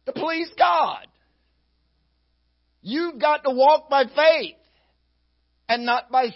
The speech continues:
sight. See? So we want to, amen, walk worthy of the Lord and be increased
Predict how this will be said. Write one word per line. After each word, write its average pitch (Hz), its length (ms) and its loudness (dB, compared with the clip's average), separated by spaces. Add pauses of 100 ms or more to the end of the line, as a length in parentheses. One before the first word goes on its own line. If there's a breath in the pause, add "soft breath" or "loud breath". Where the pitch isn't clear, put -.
sight. 269 360 2 (880)
See? 185 360 -4 (360)
So 208 440 -2 (140)
we 233 140 -8
want 320 360 4
to, 226 320 0 (640)
amen, 247 340 0
walk 254 260 6
worthy 285 480 4
of 226 120 2
the 214 60 -4
Lord 202 320 0
and 190 140 -6
be 226 320 -6 (180 soft breath)
increased 294 720 -8